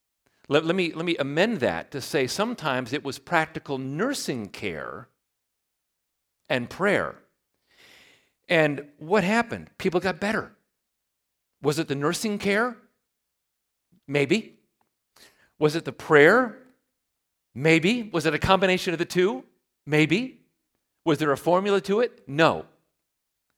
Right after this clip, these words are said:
But following Jesus' example, people would engage in basic essential nursing care and prayer, and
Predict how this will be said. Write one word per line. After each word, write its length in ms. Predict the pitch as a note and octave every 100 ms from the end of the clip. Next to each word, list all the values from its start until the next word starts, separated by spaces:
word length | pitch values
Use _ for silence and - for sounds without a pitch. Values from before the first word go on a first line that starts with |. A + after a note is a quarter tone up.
| _ - - -
But 120 | C#3
following 540 | - - D3 G3 A#3+ B3
Jesus' 380 | F3+ F3+ G3 F#3
example, 560 | D3+ D3 G3 E3 A2+
people 400 | A#2 C#3 C#3 E3+
would 120 | E3+
engage 480 | F3+ F3+ B2 A#2 B2+
in 180 | - A#2+
basic 380 | A2+ D#3+ - G3+
essential 360 | - F3 D#3
nursing 340 | C3 C3+ - E3
care 340 | - F#2+ G#2+ - _
and 160 | - G#2+
prayer, 420 | - E3 G#2 F#2+ - _ _ _ _ - _
and 300 | B2+ A#2+ A2